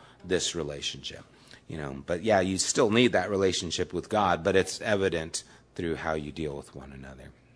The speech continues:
Any other thoughts? Well, that went quick, <laughs> at least for me. Uh, <laughs>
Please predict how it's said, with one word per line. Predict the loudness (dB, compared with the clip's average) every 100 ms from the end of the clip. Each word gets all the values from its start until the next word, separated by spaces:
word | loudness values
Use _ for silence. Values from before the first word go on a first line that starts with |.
| _ _ _ _ _ _ -14
Any | -8
other | -6 -2
thoughts? | 2 2 0 -2 -2 -6 -14 _ _ _ _ _ _ _ _ _ _ _ _ _ _ _ _ -20 -20
Well, | -18 -20 _ -20
that | -10 -6
went | -6 -2
quick, | -2 -2 -6 -20 _ _
<laughs> | _ _ -14
at | -8
least | -6 -6
for | -6
me. | -6 -6 -8 -12 -12 -2
Uh, | 2 2 0 -4 -4 -4
<laughs> | 2